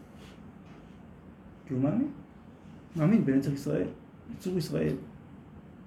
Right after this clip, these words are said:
בגואלו, גם אם הוא לא קורא לזה בדיוק כך. לפעמים, אה, לוחם שהתנדב לעשות משהו מאוד מסוכן,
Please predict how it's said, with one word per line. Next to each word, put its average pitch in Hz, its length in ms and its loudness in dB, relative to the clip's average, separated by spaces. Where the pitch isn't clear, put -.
בגואלו, 156 480 4
גם 156 120 6
אם 170 80 6
הוא 170 80 6
לא 170 140 4
קורא 170 140 2
לזה 160 140 4
בדיוק 160 320 2
כך. - 140 2
לפעמים, 143 640 6
אה, - 560 -2
לוחם 139 280 6
שהתנדב 131 440 6
לעשות 135 280 4
משהו 143 200 6
מאוד 135 140 10
מסוכן, 135 380 4